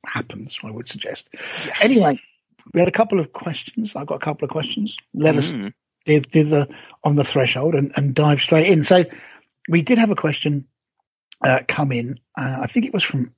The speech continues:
Speaker 1: Anthony. Uh,
Speaker 2: Yes, I think it was.
Speaker 1: And it, he was asking about how to do graffiti,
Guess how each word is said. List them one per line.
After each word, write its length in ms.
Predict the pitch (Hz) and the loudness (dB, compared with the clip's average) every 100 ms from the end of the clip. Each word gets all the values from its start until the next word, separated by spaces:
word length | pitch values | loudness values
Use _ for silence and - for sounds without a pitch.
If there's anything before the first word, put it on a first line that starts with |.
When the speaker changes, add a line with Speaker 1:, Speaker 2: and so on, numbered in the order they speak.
| _ _ - | _ _ -4
Speaker 1:
Anthony. 640 | 170 190 214 240 277 - _ _ _ - _ - - - | -2 -2 0 4 4 2 _ _ _ -20 _ -20 -18 0
Uh, 200 | 147 156 | 2 4
Speaker 2:
Yes, 240 | 143 127 123 | 2 -4 -8
I 40 | |
think 200 | 123 123 | -12 -16
it 80 | - | -14
was. 420 | 123 120 113 - _ _ - | -10 -10 -12 -18 _ _ 0
Speaker 1:
And 340 | 160 156 - - | 2 2 -2 -12
it, 140 | 147 _ _ - | -14 _ _ -6
he 160 | 170 | 0
was 100 | 214 | 2
asking 360 | 208 196 - 175 | 2 0 -2 -2
about 560 | 151 127 160 180 165 - | -2 -2 2 4 2 -2
how 440 | - - 202 240 262 | -8 -4 2 2 2
to 180 | - 233 | -4 -6
do 500 | 143 156 156 156 147 _ _ _ _ - | 0 2 2 0 -2 _ _ _ _ -2
graffiti, 920 | 147 - - 269 233 - 127 123 | 0 0 0 2 2 0 -4 -4